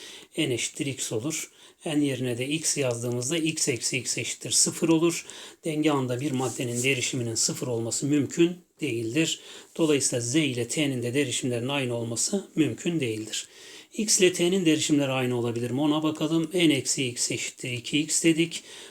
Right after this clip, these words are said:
Buradan da N eşittir üç X çıkar. Dolayısıyla X ve N değerleri bilinmediği için bunların derişimleri de aynı olabilir. Olamaz ifadesini aradığımız için doğru cevabımız D şıkkıdır.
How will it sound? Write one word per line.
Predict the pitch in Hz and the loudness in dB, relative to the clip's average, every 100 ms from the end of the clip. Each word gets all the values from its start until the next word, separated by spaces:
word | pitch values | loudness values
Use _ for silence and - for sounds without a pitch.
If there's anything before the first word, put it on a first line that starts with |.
| - | -8
Buradan | 160 147 127 120 | 0 0 0 0
da | |
N | 123 131 139 | 0 4 4
eşittir | 120 - - 156 | 2 -2 -2 -2
üç | - - | -2 -2
X | - - | 0 0
çıkar. | - - 151 156 - - - - | -2 -2 -2 -2 -8 -18 -18 -2
Dolayısıyla | 156 147 - 143 143 | 2 4 2 -2 -2
X | 160 - | -2 -2
ve | 143 143 | 0 2
N | 135 | 4
değerleri | 127 120 120 120 | 2 0 0 0
bilinmediği | 139 139 120 117 110 120 | 0 0 0 -2 -2 -4
için | - 151 | 0 0
bunların | 139 127 113 117 | 0 -2 -2 -2
derişimleri | 135 117 - 113 113 117 | -2 -4 -4 -4 -4 -2
de | 147 | -2
aynı | 151 127 120 143 | -2 -2 -4 -4
olabilir. | 139 135 151 120 117 - - _ - | -2 -2 0 0 0 -2 -6 _ -2
Olamaz | 170 185 151 135 | 2 4 2 0
ifadesini | - 139 123 - 135 | -4 -4 -2 -4 -2
aradığımız | 120 117 123 120 113 | -2 -2 -2 -2 -4
için | - 190 | -2 0
doğru | 147 139 127 | 0 0 0
cevabımız | 117 117 113 127 165 - - - _ _ | 0 0 0 0 0 0 -4 -20 _ _
D | - | -8
şıkkıdır. | 104 - - - - - | -6 -8 -12 -8 -6 -8